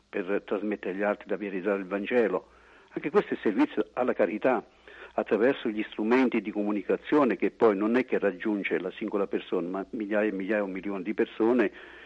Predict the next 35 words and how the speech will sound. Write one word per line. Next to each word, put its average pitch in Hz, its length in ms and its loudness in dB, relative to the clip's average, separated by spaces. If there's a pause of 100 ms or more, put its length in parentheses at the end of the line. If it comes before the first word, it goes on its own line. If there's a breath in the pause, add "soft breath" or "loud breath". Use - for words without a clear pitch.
(140 loud breath)
che 110 120 0
possono 156 500 6 (300 loud breath)
usufruire 135 720 4
anche 98 460 2
di 110 120 -2
quelli 107 220 2
che 101 200 -2
sono 104 320 0
gli 101 120 -6
insegnamenti 101 760 -2
del 87 140 -8
Papa, 98 640 -2
dei 92 140 -8
vescovi, 90 420 -6
dei 98 160 -8
sacerdoti, 101 920 0
di 101 120 -4
voi 95 200 0
che 98 160 -8
siete 98 220 -6
giornalisti 95 580 -6
di 92 120 -4
Radio 95 240 0
Vaticana 104 400 -2
e 98 60 -2
che, 95 160 -4 (440 loud breath)
eh, 101 240 -4
annunciate 104 560 -2
anche 95 160 -2
attraverso 98 800 -2 (100)
i 110 100 -4
vostri 92 720 -4
programmi 110 680 2 (380 loud breath)
queste - 280 -4
verità 101 520 0